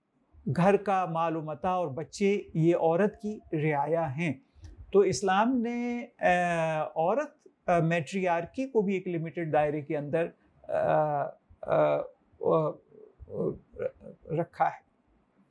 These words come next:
अग-, एक और जो इस्लाम की बुनियादी तालीम है वो ये है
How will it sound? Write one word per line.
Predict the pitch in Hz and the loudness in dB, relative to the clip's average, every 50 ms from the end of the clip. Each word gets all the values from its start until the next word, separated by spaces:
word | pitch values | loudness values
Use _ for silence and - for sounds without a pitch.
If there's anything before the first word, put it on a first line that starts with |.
| - - - _ _ _ _ _ _ _ _ _ _ _ _ _ _ _ _ _ - - _ _ _ - - - _ _ _ _ _ _ _ _ _ _ _ _ - - _ _ _ - - - - - | -20 -20 -20 _ _ _ _ _ _ _ _ _ _ _ _ _ _ _ _ _ -20 -20 _ _ _ -12 -12 -12 _ _ _ _ _ _ _ _ _ _ _ _ -20 -20 _ _ _ -18 -18 -12 -2 -2
अग-, | 185 - - - - | -2 -2 -2 2 4
एक | 202 202 - | 4 4 4
और | 214 220 277 320 339 294 | 2 2 2 0 -4 -10
जो | 240 254 233 | -8 -8 -6
इस्लाम | 220 190 - 214 196 196 196 180 | -6 -6 -6 -4 -4 -2 -2 -2
की | 196 196 | -2 -2
बुनियादी | 165 175 170 170 165 165 160 170 175 | -2 0 -2 -2 -4 -4 -2 -2 -2
तालीम | 165 160 147 151 151 160 165 160 156 | 0 0 -2 -2 -2 -4 -4 -6 -6
है | 160 156 | -8 -8
वो | 135 147 151 | -6 -6 -4
ये | 143 151 151 | -4 -4 -4
है | 147 147 147 165 | -2 0 0 0